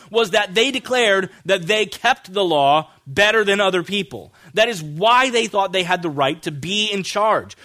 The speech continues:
So when Stephen goes after them and declares that they are not righteous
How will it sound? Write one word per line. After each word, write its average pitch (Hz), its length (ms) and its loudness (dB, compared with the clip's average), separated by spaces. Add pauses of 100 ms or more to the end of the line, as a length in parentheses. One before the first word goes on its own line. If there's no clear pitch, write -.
(120)
So 214 160 -2
when 202 160 -2
Stephen 240 460 -2
goes 185 200 2
after 208 300 0
them 165 160 -2
and 175 100 -2
declares 220 460 -2
that 180 140 -4
they 185 180 0
are 185 220 2
not 185 440 0
righteous 151 520 -4